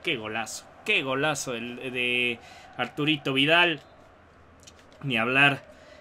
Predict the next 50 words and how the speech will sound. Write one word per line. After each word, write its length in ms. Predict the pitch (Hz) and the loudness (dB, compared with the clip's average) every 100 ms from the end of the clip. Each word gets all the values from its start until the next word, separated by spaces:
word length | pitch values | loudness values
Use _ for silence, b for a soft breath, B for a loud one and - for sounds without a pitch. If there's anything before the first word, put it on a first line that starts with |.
| - 117 | -8 -4
Eh, 200 | 110 110 | -4 0
ya 140 | 143 | 0
nos 140 | 135 - | -2 -4
están 300 | 143 143 139 | -2 -2 -2
pegando 440 | 131 139 139 120 | -2 0 0 -2
tres 320 | 147 143 139 | -2 0 0
a 100 | 127 | -2
uno 460 | 139 156 151 160 160 - - | 0 0 0 -2 -4 -12 -6
y 240 | 113 110 | -4 -4
no 200 | 113 123 | -6 -8
tenemos, 640 | 123 120 131 131 117 - 107 | -8 -8 -6 -6 -8 -10 -14
eh, 100 | - | -12
claridad 540 | 110 107 117 127 131 | -8 -6 -4 -2 -2
ya 200 | 117 127 | 0 0
ahora 280 | 123 123 117 | 0 0 -4
enfrente 520 | 107 - 131 131 123 | -6 -6 -4 -4 -6
en 100 | 113 | -6
esta 560 | 120 - 123 117 104 - - | -6 -4 -4 -4 -6 -14 -16
segunda 460 | - 107 120 151 | -14 -10 -8 -8
mitad. 400 | 113 107 135 175 - B B B | -8 -8 -4 -4 -6 B B B
Vamos 160 | 156 127 | -10 -8
a 40 | |
ver 120 | 113 131 | -8 -6
si 140 | 120 | -4
ahí 140 | 117 | -4
el 140 | 131 117 | -4 -6
Chucky 240 | 135 - | -12 -10
Lozano 400 | 113 104 135 135 | -10 -8 -10 -10
puede 140 | 139 127 | -8 -8
hacer 180 | 131 | -6
algo 240 | 127 127 131 | -8 -6 -6
importante. 640 | 110 113 107 147 160 - | -8 -12 -8 -6 -4 -4
Uy, 280 | 160 175 123 | -4 -6 -8
casi 380 | - 120 - 110 | -8 -10 -10 -8
llega, 320 | 120 123 107 | -6 -6 -6
casi 360 | - 180 - 113 | -2 -2 -2 2
llega. 400 | 127 156 185 147 B B - | 4 6 4 2 B B -2
Creo 160 | 202 | -2
que 80 | 240 | 0
eso 160 | 320 202 | -2 -2
es 60 | |
lo 120 | 170 139 | -2 0
que 80 | |
deberíamos 480 | 127 120 131 156 135 | 0 2 4 2 0
de 80 | 120 | -2
aprovechar, 500 | 113 123 117 123 120 | -4 -4 -4 -2 -2
la 120 | 117 | -2
velocidad 500 | 113 120 - 127 160 | -2 -4 -4 -2 0
de 120 | 131 | -2
Lozano. 440 | 107 95 98 90 | -4 -6 -10 -12